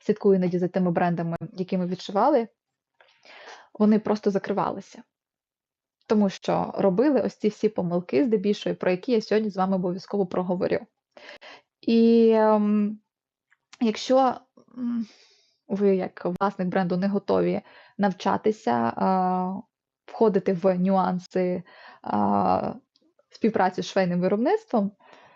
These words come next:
то краще можете не розпочинати. Тому що я людина, ем, ну, яка, в принципі,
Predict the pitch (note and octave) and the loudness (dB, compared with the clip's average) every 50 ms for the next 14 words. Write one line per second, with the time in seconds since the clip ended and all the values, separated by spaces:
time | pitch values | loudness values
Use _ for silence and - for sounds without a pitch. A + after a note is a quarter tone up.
0 | _ _ _ - A3 G3 F#3+ F#3+ - A3+ C4 - - G3+ F#3+ F#3+ G3 F#3+ - F#3+ | _ _ _ 2 2 2 2 2 0 -2 -2 -2 0 0 0 0 0 0 -2 -2
1 | F#3 F3+ F3+ F#3 F#3 - - - F#3 - - - - - - - - - A3+ _ | 0 0 0 0 -2 -4 -8 -14 -14 -14 -12 -10 -10 -10 -10 -12 -16 -20 -20 _
2 | _ _ _ _ _ - F#3+ F#3 G3+ G#3 - - A3 G3 G3 A3 C4+ E4+ D#4+ C4+ | _ _ _ _ _ -4 -2 -2 -2 -2 -2 0 0 2 2 4 4 4 4 4
3 | G3 G#3+ G#3 F#3 F3 F3 F3 - - - - - - - - - - - G3+ G#3 | 4 2 0 0 0 -2 -4 -4 -4 -6 -6 -8 -8 -10 -10 -12 -8 -2 2 2
4 | G#3 F#3+ F3+ F3 E3+ - _ _ _ _ _ _ _ _ _ _ _ _ _ _ | 4 4 2 0 -4 -10 _ _ _ _ _ _ _ _ _ _ _ _ _ _
5 | _ _ _ _ _ _ _ _ - - G3 G3 F#3+ - - A3+ A#3 A#3 A3+ A3 | _ _ _ _ _ _ _ _ -8 -4 -2 -2 -2 -2 0 0 2 2 2 2
6 | A3 A#3 - _ _ _ _ - G#3 G#3 G#3+ G#3 - - F#3+ F3+ - F3 F3 F#3 | 0 -4 -10 _ _ _ _ 0 2 4 2 2 2 -2 -4 -4 -2 -2 -2 -2
7 | G#3+ A#3+ | -2 -4